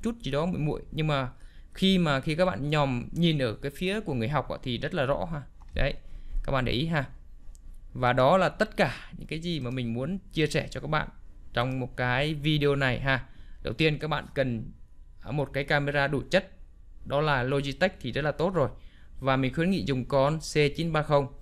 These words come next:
Thứ hai nữa là các bạn cần phải có, à, một bộ ki phông xanh như thế này thì nó cũng rẻ thôi ha. Và thứ ba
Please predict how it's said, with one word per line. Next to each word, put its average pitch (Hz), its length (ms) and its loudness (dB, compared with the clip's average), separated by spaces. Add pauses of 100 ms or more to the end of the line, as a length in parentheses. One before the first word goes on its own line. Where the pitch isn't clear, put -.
(420)
Thứ 165 80 0
hai 156 200 6
nữa 156 220 2
là 170 100 4
các 147 100 -2
bạn 165 200 2 (200)
cần 143 220 2
phải - 220 -4
có, 143 440 2 (360)
à, 107 120 -4
một 110 180 -2 (340)
bộ - 260 -2
ki 160 100 0
phông 151 160 -2
xanh 151 220 2
như 143 80 -2
thế 170 100 -2
này 151 220 0
thì 131 80 -6
nó 139 140 0
cũng 170 180 -4
rẻ 156 200 4
thôi 139 160 -4 (120)
ha. 151 140 -2 (520)
Và 123 180 4
thứ 165 120 -2
ba 147 400 4